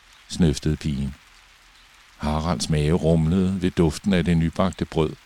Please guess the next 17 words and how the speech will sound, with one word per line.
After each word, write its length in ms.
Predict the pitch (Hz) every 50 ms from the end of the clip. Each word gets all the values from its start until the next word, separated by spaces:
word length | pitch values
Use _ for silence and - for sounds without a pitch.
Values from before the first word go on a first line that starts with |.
| - - _ - - - - -
så 140 | - - 101
han 160 | 90 95 101
tilbød 440 | - - - 104 95 - 117 113 -
at 120 | - 92 92
være 160 | 95 90 85
hendes 280 | 82 92 90 80 -
gæst. 400 | - - 80 76 - - - - - - - - - _ _ - - - - - - - - - -
Pigen 280 | - 104 90 - 92
blev 160 | 95 87 80 73
meget 420 | 78 78 76 78 85 101 127 127
glad 280 | - 113 80 71 71 69 - - -
og 100 | - -
satte 220 | - 80 - 90
straks 460 | - - - 87 101 101 - - - -
et 160 | - 104 -
grus 320 | - - 92 87 78 - -
mjød 360 | 82 82 82 85 92 101 104